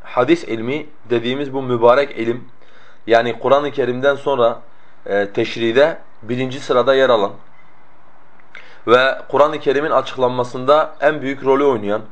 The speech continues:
yani çünkü Allah Azze ve Celle diyor, "Biz sana bu kitabı indirdik, sen insanlara onu açıklayasın." diye. Öyle değil mi? Ee,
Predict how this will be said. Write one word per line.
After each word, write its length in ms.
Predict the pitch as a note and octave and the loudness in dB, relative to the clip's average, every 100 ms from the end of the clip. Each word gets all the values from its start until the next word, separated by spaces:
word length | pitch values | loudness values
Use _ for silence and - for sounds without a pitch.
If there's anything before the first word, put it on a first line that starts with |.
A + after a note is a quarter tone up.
| - | -10
yani 180 | F#2 G2 | -8 -6
çünkü 200 | A#2 A2+ | -4 0
Allah 180 | G#2+ A#2 | 4 4
Azze 240 | A2+ A2+ | 4 2
ve 60 | A2 | -2
Celle 260 | B2 A2+ | -2 -2
diyor, 120 | A2+ A#2 | -2 -4
"Biz 140 | C3 D3 | -6 -4
sana 260 | C3 A#2 | -2 -2
bu 80 | B2 | -4
kitabı 300 | B2 A#2+ A#2 | -4 -2 -2
indirdik, 500 | A#2+ A2 A2+ D#3+ - - - - - | -4 -6 -4 -4 -4 -10 -16 -14 -6
sen 200 | - C3+ | 0 0
insanlara 500 | A#2+ - A2+ A#2 C3 | 0 -4 0 2 2
onu 180 | C3 D3 | 4 2
açıklayasın." 560 | - B2+ B2 A#2 G2 | 0 0 2 0 -2
diye. 180 | E2+ D#2+ - - - | -10 -10 -12 -12 -6
Öyle 200 | G#2 A#2+ | -2 2
değil 160 | F#3+ | 0
mi? 140 | C3 F#2 - - - - - - | 0 -8 -12 -16 -16 -16 -16 -12
Ee, 100 | - | -4